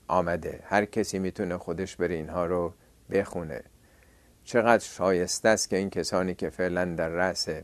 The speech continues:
امور قرار گرفتن یه بار حداقل بخونن و مقایسه بکنن نظام ولایی موجود و با اون ولایت امام اولی که معتقد هستن که در واقع پیرو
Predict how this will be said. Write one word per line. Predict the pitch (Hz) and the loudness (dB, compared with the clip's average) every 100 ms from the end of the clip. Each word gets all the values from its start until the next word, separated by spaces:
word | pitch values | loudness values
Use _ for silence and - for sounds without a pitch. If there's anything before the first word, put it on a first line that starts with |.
| - - - - | -14 -20 -20 -14
امور | - 98 98 87 | -2 0 2 0
قرار | 82 85 85 82 | 2 2 2 0
گرفتن | 87 80 - 95 101 | -2 -4 -2 -2 0
یه | 104 117 | 4 4
بار | 107 98 | 6 4
حداقل | 87 92 82 82 80 85 82 | 2 -4 -4 -6 -4 -4 -2
بخونن | 107 - 110 92 90 85 - - - - | -2 -2 -4 -2 -2 -4 -12 -20 -20 -2
و | 104 | 0
مقایسه | 107 104 90 92 98 - 139 | 4 4 6 4 4 2 2
بکنن | 117 - 117 110 104 104 98 - - _ - - | 2 2 0 2 2 2 -4 -18 -20 _ -20 -14
نظام | 87 92 98 104 104 107 90 | -4 2 6 6 6 6 4
ولایی | 95 87 85 95 101 | 4 4 2 4 2
موجود | 87 85 85 117 120 | 2 -2 -2 -2 2
و | 104 95 95 104 _ - _ _ - | 4 4 4 -2 _ -20 _ _ -4
با | 90 | 0
اون | 87 107 107 95 | 0 2 0 2
ولایت | 92 85 90 92 98 | 2 4 2 2 2
امام | 101 - 82 85 90 92 | 0 0 -2 -2 0 0
اولی | - 82 82 98 113 | 0 -2 -2 0 0
که | - 101 | -2 -4
معتقد | 90 90 - 92 82 98 - | -2 -4 -4 -8 -4 -4 -2
هستن | 92 - 92 98 | -4 -2 -4 0
که | 107 101 - - - - - _ _ - | 2 2 0 -18 -20 -20 -20 _ _ -4
در | 87 87 | -2 0
واقع | 82 85 73 95 95 95 - | 0 0 0 0 2 0 -6
پیرو | - 90 82 90 87 95 92 | -4 -4 -2 -2 0 0 -2